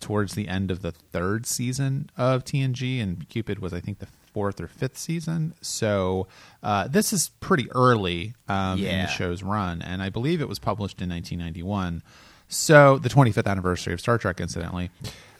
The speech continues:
Speaker 1: Uh,
Speaker 2: <laughs> And this is how they celebrate
Speaker 1: so
Speaker 2: it.
Speaker 1: we are, we are talking about a version of the show that is, that is, you know, pretty old. Um,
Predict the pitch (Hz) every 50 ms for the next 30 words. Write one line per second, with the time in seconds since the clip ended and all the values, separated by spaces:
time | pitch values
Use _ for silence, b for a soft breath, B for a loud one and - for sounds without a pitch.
0 | B - 135 143 143 135 127 127 131 - 220 196 180 170 139 151 160 131 131 139
1 | 143 123 127 120 - - 110 127 135 139 135 151 151 233 233 226 220 208 202 190
2 | - 156 160 180 254 277 269 240 220 190 226 240 233 214 160 - - 170 156 156
3 | 151 - 165 147 131 131 127 123 117 110 113 110 117 117 - 127 113 101 104 90
4 | - - 175 160 139 113 104 104 101 92 107 - - 107 92 90 87 - 139 117
5 | 95 87 - - 113 98 98 107 113 120 107 95 92 98 - - b b b b
6 | b b b - 117 113 110 107 104 98 98 98 -